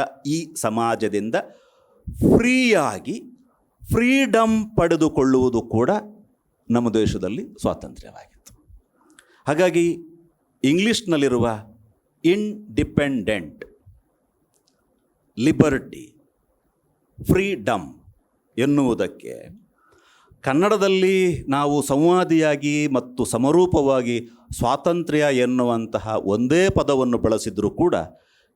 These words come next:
ಈ ಮೂರಕ್ಕೂ ಬೇರೆ ಬೇರೆ ಅರ್ಥಗಳಿವೆ ಎಂಬುದನ್ನು ನಾವು ಮೂಲಭೂತವಾಗಿ ಗಮನಿಸಬೇಕು. ಹಾಗಾದ್ರೆ ಚೋಮನದು, ಚೋಮನನ್ನು ಎಲ್ಲಿ ಪ್ಲೇಸ್ ಮಾಡೋದು?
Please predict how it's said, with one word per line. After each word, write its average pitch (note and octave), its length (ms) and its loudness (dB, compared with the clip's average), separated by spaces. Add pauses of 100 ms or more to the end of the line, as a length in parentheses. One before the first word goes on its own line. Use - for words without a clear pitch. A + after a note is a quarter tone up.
(140)
ಈ C3+ 140 2
ಮೂರಕ್ಕೂ C3+ 1000 0 (420)
ಬೇರೆ D#3 340 2
ಬೇರೆ C#3+ 260 2
ಅರ್ಥಗಳಿವೆ C3 880 0 (520)
ಎಂಬುದನ್ನು A2 420 0
ನಾವು F#2 400 -8 (500)
ಮೂಲಭೂತವಾಗಿ A#2 840 0
ಗಮನಿಸಬೇಕು. D#2+ 680 -8 (1800)
ಹಾಗಾದ್ರೆ B3 400 0
ಚೋಮನದು, G#3+ 920 2
ಚೋಮನನ್ನು F#3+ 440 2
ಎಲ್ಲಿ C#3+ 220 2
ಪ್ಲೇಸ್ C#3 400 0
ಮಾಡೋದು? - 420 -8